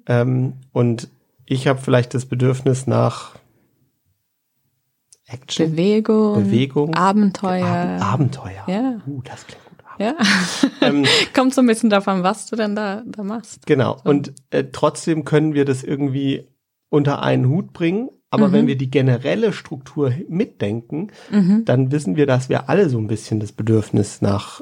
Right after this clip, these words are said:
Speaker 1: äh, Abenteuer haben und dass wir, wenn wir unsere Unternehmungen gewissermaßen aussuchen,
Speaker 2: Mhm.
Speaker 1: auch alle dieses Bedürfnis an gewissen Tagen be-, äh,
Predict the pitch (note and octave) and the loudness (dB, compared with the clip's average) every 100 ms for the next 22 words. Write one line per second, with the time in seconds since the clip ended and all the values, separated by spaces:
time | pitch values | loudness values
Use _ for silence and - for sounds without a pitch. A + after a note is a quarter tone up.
0 | - - G#2+ - A2 A#2 - A2+ A2 G#2+ | -8 -4 -2 2 2 2 2 2 2 0
1 | A2+ C3+ - C3 B2 - C3 A#2+ A#2 - | 0 -2 -2 -4 -4 -2 0 0 0 -2
2 | A#2+ A#2+ - _ _ _ _ _ _ _ | 0 0 -4 _ _ _ _ _ _ _
3 | _ _ _ _ - C#3+ B2+ C3 - C3+ | _ _ _ _ 0 2 0 -2 -2 -2
4 | B2+ B2 C#3 D3+ D3+ C#3 C3 B2+ A#2+ C3+ | 0 0 2 2 2 0 -2 -6 -4 -4
5 | C3+ C3 A#2+ A#2+ B2 A#2 B2+ G#3 - C3 | -2 0 0 0 -4 -4 -2 -4 -4 -6
6 | C3 F#3+ - - - G#3+ G#3+ C#3 C3 - | -4 -8 -10 -6 2 4 4 2 0 -6
7 | - C3+ D#3 - _ _ _ _ D#3 D3+ | -2 2 0 0 _ _ _ _ -2 -2
8 | D3 - C3 D3 C#3+ D3 - C#3 C3+ C3 | -4 -6 0 0 2 -2 0 0 0 0
9 | C3+ B2+ B2+ C3 B2+ A#2+ B2+ C3 A#2+ A#2 | -2 0 2 2 2 2 2 2 2 2
10 | A2+ A2+ A2+ | 0 -2 -4